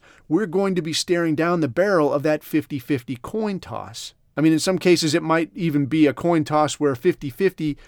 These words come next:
would be a preferable option. I mean, I remember being on the roof of a house getting shot at,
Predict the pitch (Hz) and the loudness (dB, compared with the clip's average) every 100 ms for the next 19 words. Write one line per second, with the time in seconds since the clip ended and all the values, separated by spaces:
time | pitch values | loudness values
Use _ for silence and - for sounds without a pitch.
0 | - 156 127 165 160 135 - 165 - 156 | 0 2 4 0 -2 -4 -2 -2 0 -2
1 | 135 143 - 214 220 - - - - - | 0 -2 -2 -4 -4 -8 -12 -16 -20 -20
2 | - - _ 139 147 143 147 156 170 240 | -20 -20 _ 0 2 2 2 2 2 2
3 | 208 131 147 131 131 139 131 127 135 117 | 0 2 2 2 -2 -2 -2 -2 -2 -2
4 | 143 120 131 120 - 135 123 113 - 127 | -4 -4 -4 -4 -4 -4 -4 -6 0 0
5 | 117 113 107 | 0 -2 -6